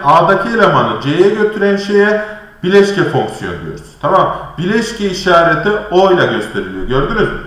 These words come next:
Gof x dediğimiz zaman A'dakini C'ye götürüyor.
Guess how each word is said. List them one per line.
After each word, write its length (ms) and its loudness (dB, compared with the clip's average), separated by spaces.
Gof 260 2
x 160 -8
dediğimiz 340 0
zaman 220 -2
A'dakini 680 2
C'ye 280 2
götürüyor. 440 -6